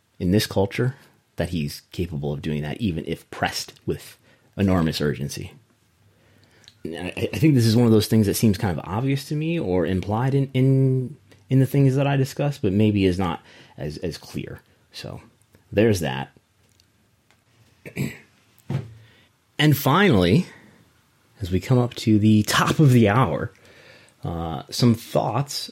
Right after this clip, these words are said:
about independent wrestling, as I have, uh,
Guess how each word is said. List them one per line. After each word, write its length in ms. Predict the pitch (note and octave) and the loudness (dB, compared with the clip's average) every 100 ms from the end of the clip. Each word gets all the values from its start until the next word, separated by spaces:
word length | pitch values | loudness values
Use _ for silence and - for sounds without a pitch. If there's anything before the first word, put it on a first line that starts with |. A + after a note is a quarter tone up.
| - | -4
about 360 | A#2 A#2+ A#2+ - | 0 2 2 2
independent 520 | B2 C#3 C3 C3 B2+ | 4 4 2 0 0
wrestling, 580 | F#2+ D2 - - D2 G2+ _ _ _ - | -2 -6 -8 -10 -10 -10 _ _ _ -8
as 340 | G2 F#2 F#2 F#2 | 0 2 2 2
I 180 | F#2 | 0
have, 420 | F#2 F#2 E2+ E2 F2 | 0 -2 -2 -4 -2
uh, 320 | E2 D#2 | -2 -2